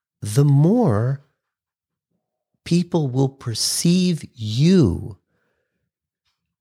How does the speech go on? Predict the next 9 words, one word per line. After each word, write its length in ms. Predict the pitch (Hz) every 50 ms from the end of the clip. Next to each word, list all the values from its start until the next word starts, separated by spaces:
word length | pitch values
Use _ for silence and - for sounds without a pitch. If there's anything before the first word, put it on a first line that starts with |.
| _ _ -
as 200 | 107 117 123 117
having 480 | 107 95 95 95 92 101 120 139 147
value. 540 | 135 127 165 208 254 269 247 127 80 - - _ _ _ _ _ _ _ _ _ _ _ _ _ _ _ _ _ _ _ _ _ _ _ _ _ _ _ _ _ _ _ _ _ -
They 220 | 107 101 123 117 117
feel 360 | 117 - - 135 135 135 123
like 500 | 120 117 110 110 113 - - - - - _ _ _ _ _ _ _ _ _ _
you 240 | - 110 107 110 104
see 280 | - - - - 117 113
them, 300 | 117 151 185 214 214